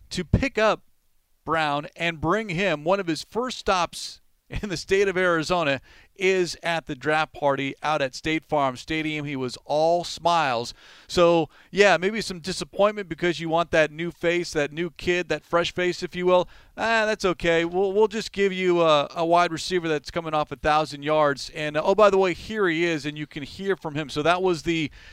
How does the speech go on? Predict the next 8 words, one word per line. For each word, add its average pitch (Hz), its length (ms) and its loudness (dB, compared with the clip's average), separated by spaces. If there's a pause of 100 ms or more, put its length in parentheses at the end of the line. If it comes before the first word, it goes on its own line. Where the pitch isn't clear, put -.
(300)
that 190 180 4
was 214 200 2
the 185 120 2
exclusive 214 720 -4
experience – 165 1000 0 (320)
at 135 260 2
the 147 180 -2
Cardinals 175 580 2